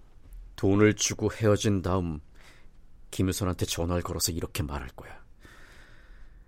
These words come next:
너한테 오천만 원을 주면서 대화를 전부 녹음했다고.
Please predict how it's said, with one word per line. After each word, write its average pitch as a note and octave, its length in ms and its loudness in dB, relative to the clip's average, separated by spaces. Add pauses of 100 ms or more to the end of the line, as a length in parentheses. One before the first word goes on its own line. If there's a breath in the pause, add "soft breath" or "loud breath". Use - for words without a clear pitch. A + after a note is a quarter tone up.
(400 soft breath)
너한테 F2 460 2
오천만 F2 500 0
원을 F2 180 0
주면서 E2+ 480 -2 (300 loud breath)
대화를 F#2 400 4
전부 G2 360 2
녹음했다고. E2 600 -4